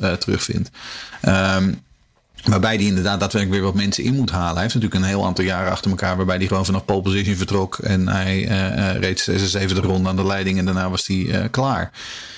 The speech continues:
In die zin kan ik me voorstellen dat hij, eh, dat hij wat meer oefening is. Dat hij een beetje uit vorm is. Maar nee, ik denk niet dat Hamilton een inhaalprobleem heeft. Eh, daar is hij gewoon veel en veel te goed voor.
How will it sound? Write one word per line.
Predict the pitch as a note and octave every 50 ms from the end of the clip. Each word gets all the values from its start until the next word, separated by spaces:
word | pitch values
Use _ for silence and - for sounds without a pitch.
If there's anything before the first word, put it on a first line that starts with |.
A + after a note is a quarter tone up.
| - - -
In | - B2 A#2+ A#2+ A2
die | G#2 A2+ C#3 D#3+ D3+
zin | B2+ A2+ A#2+ A2+ G#2 G2+ G2+ G2+ - _ - - - - - _ _ _ _ _ _ _
kan | - C3 A#2 A2+
ik | A2+ G2
me | G#2+
voorstellen | G2 A2 A#2 A#2 G#2 - A2+ G#2 G2
dat | G2+ G2+ -
hij, | G#2+ G#2 G2+ - -
eh, | G2+ G#2 G#2+ A2+ B2+ C3+ A2+
dat | A2+ G#2
hij | - A#2
wat | F#2+ G#2+ G2 F#2+
meer | G#2+ G#2+ G2+ F#2
oefening | A#2 C3 B2+ - C3+ C3+ C3+ C3 C3+
is. | D3+
Dat | D#3+ D#3 -
hij | A2+
een | G#2+ G#2
beetje | G#2+ G2+ A2+ F#2+
uit | - G2+ F#2+
vorm | F2+ F2 G2 A#2 B2 B2+ C#3 C3+
is. | C3+ D3 D#3 - -
Maar | - F#2 F2+ - - - - -
nee, | - F#2+ F2+ F#2+ F2+
ik | - F#2 -
denk | - G2 G2
niet | G#2 G#2+ G#2
dat | - F#2+ E2+ -
Hamilton | - F#2+ F2+ F#2+ F#2 - F#2+ F2
een | F2 F2 -
inhaalprobleem | - F#2 G2 F#2 F#2 F#2 F#2 F2+ F#2 F#2 - - F2 F2 F2 F2+ F2+ F2
heeft. | F#2+ - F#2 F2+ - - - - -
Eh, | - G#2 G#2+ G#2+ G#2+
daar | G2 F#2+ F2+
is | F#2 -
hij | - G#2
gewoon | - G2+ G2 F#2+
veel | - F#2 F#2 F#2
en | F#2
veel | F#2 G2 F#2+ F#2
te | - G#2+
goed | - A#2 A2+ -
voor. | - - - - - -